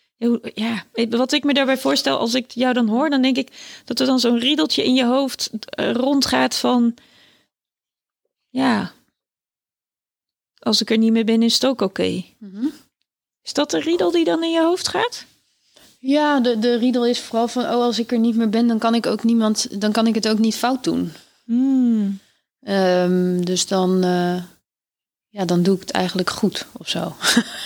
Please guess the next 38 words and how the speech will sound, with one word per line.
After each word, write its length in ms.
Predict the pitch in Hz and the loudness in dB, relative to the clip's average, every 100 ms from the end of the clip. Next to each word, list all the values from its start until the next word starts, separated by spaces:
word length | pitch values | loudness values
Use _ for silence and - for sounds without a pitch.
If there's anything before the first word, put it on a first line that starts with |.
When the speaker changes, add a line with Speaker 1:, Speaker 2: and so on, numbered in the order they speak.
| - - _ | -16 -20 _
Speaker 1:
Ja, 120 | 226 254 | 0 2
ja, 540 | 269 226 208 202 208 | 2 2 2 2 0
ja. 80 | 196 180 - - - - - - | -2 -4 -6 -6 -6 -8 -12 -8
Speaker 2:
Ja, 260 | 220 196 - - - | -2 0 -2 -10 -10
dat, 200 | - 214 | -2 0
dat 100 | 214 | 2
was 140 | 220 240 | 2 4
in 80 | 247 | 4
ieder 140 | 262 | 2
geval 140 | 240 214 | 2 0
wel. 220 | 226 226 | 2 4
En 180 | 226 226 | 4 2
ik 140 | 202 | 2
denk 220 | 220 226 | 2 2
ook 120 | 240 220 | 2 2
wel 200 | 220 208 | 2 2
dat 180 | 214 | 0
er, 220 | 214 202 202 - _ _ _ _ _ _ _ _ - | 0 -2 -2 -10 _ _ _ _ _ _ _ _ -20
dit 280 | 190 202 | -14 -8
was 140 | 208 190 | -6 -4
echt 200 | 208 - | -4 0
al 80 | 190 | 2
wel, 220 | 185 185 | 2 2
dit 160 | 190 | -2
is 100 | - - | -6 -12
echt 160 | - | -8
wel 140 | 185 180 | -4 0
zestien 340 | 185 - 180 | 0 0 0
jaar 160 | 175 170 | -2 -2
geleden 360 | 185 175 170 | 0 0 0
waar 100 | 165 | 0
we 60 | - | -2
het 80 | - | -2
nu 140 | 170 | -2
over 200 | 165 175 | -2 -2
hebben. 260 | 170 165 240 | -6 -2 2
Speaker 1:
Ja. 260 | 240 226 247 - _ _ _ _ _ - | 4 4 0 -6 _ _ _ _ _ -10
Speaker 2:
Ehm, 520 | 185 185 185 185 | -4 0 2 2